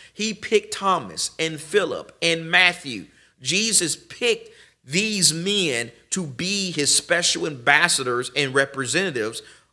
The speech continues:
when he went to heaven, while he was in heaven sitting at the right hand of God.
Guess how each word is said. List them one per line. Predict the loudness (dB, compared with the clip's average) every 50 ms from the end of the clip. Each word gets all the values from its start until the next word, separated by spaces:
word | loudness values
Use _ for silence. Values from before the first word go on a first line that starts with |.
| _ _ _
when | -2 -2 0 0
he | -2 -4
went | -2 0 -2 -2 0 0
to | -2 -2
heaven, | -2 -2 -2 -2 -2 -2 -2
while | 0 0 0 0 -2
he | -2 -4 -8 -8
was | -6 -6 -4 -4
in | -4
heaven | -6 -4 -2 -2 -2 -2 -2
sitting | 0 0 0 0 0
at | -2 -4 -4
the | -2
right | -2 -2 -2 0 -2
hand | -4 -6 -6
of | -8 -6 -2
God. | 0 0 2 2 2 2 0